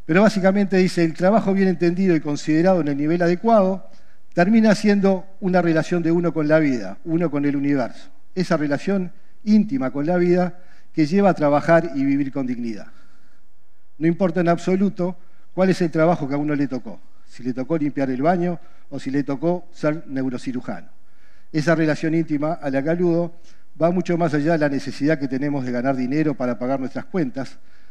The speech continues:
la necesidad que tenemos de hacer una carrera, la necesidad de trabajar en un ambiente agradable. Me refiero a hacer bien, impecablemente, lo que a uno le tocó, y sin importar quién lo está mirando a uno, si hay alguien que mira o no mira.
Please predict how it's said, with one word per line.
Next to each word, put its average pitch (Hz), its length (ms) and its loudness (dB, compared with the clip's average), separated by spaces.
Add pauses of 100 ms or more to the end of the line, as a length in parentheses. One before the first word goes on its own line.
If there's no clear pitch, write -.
(120)
la 135 120 -4
necesidad 131 440 0
que 143 120 -2
tenemos 139 340 -2
de 139 60 0
hacer 139 200 -4
una 131 160 -2
carrera, 151 560 0 (300)
la 139 100 -4
necesidad 139 520 0
de 147 60 2
trabajar 135 540 -2
en 143 160 -6
un 139 120 -2
ambiente 127 300 -4
agradable. 110 440 -6 (1500)
Me 143 120 -2
refiero 208 320 2
a 208 60 4
hacer 156 200 0
bien, 165 360 2 (200)
impecablemente, 185 1040 0 (360)
lo 143 120 0
que 143 100 0
a 151 60 2
uno 165 180 2
le 151 120 2
tocó, 110 320 -6 (480)
y 160 80 -6
sin 196 180 -2
importar 196 560 2
quién 214 140 -2
lo 208 60 2
está 180 180 -2
mirando 156 320 0
a 170 40 4
uno, 120 320 -2 (520)
si - 140 -4
hay 180 120 0
alguien 208 240 6
que 151 140 0
mira 247 240 4
o 214 60 0
no 135 120 -2
mira. 147 320 -2